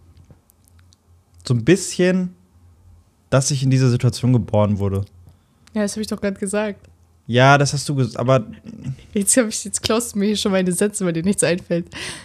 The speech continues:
Speaker 1: Nee, nee, nee, nee, aber ich wollte jetzt nicht darauf hinaus, dass ich jetzt so toll aufgewachsen bin und ich, aber dass ich das alles überhaupt zur Verfügung bekommen habe, so.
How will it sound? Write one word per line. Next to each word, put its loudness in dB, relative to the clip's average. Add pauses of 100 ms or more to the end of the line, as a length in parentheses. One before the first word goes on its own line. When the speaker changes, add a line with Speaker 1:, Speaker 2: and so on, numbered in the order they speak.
(480)
Speaker 1:
Nee, 2
nee, 2
nee, 2
nee, -6
aber -6
ich -6
wollte 2
jetzt -4
nicht -4
darauf 2
hinaus, 4
dass -2
ich -6
jetzt -2
so -4
toll 2
aufgewachsen -2
bin 0
und 0
ich, -4 (200)
aber -2
dass 0
ich -10
das -4
alles -2
überhaupt 2
zur -2
Verfügung -2
bekommen 0
habe, 0
so. -4